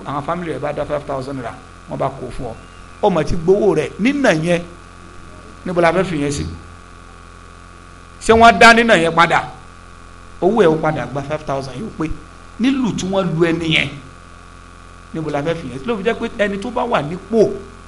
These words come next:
gan ni máa ń ṣọ́ra jù. Bó o bá sọ̀rọ̀,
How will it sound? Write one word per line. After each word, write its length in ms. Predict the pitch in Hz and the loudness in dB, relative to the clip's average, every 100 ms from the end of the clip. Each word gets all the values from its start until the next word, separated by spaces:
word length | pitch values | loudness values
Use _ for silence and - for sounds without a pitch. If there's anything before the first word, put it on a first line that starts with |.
| - | -8
gan 140 | 139 | -4
ni 60 | 147 | -2
máa 120 | 139 | -4
ń 40 | |
ṣọ́ra 300 | 131 131 131 | -2 2 2
jù. 80 | 131 127 - - - - - - - - - - - - 87 - - - - - - - - - - | 2 -2 -2 -10 -20 -20 -20 -20 -20 -20 -20 -20 -20 -20 -20 -20 -20 -20 -20 -20 -20 -20 -20 -18 0
Bó 100 | 190 | 2
o 40 | |
bá 120 | 190 208 | 4 2
sọ̀rọ̀, 240 | 208 165 | 0 -4